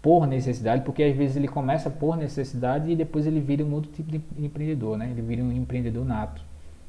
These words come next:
tá certo? Então, você veja um filme que tem um personagem que começou com, em aprender, a empreender porque ele não viu saída em lugar nenhum,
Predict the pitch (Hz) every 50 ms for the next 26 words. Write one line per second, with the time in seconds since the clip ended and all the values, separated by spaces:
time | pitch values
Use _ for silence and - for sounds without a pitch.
0 | - - - - - - - 107 - - 113 117 123 - - - - - - -
1 | 127 143 156 160 - - - - - - - - - - 135 131 123 113 113 107
2 | 117 139 156 165 160 185 175 - - - 156 156 160 175 170 160 - - - 160
3 | 165 170 180 180 160 - - 151 156 156 151 156 151 - - 147 135 131 135 139
4 | 139 - 147 - - - 151 147 143 - - - 131 123 127 139 160 - - -
5 | - - - - - - - - - - - - 135 135 139 143 147 151 160 160
6 | 160 165 170 165 - - - - - - - - - - - - - - - -
7 | - - - - - - 135 127 127 127 - 147 147 151 147 135 110 113 120 127
8 | 127 - 117 117 123 139 143 131 - 156 156 156 143 123 104 101 113 131 151 151
9 | - - - - - 147 165 180 190 190 196 180 - - - - 151 156 165 165
10 | 170 175 190 196 175 143 123 120 123 135 147 165 170 165 - - 165 135 127 127
11 | 131 139 139 143 139 139 131 127 127 131 135 139 123 104 101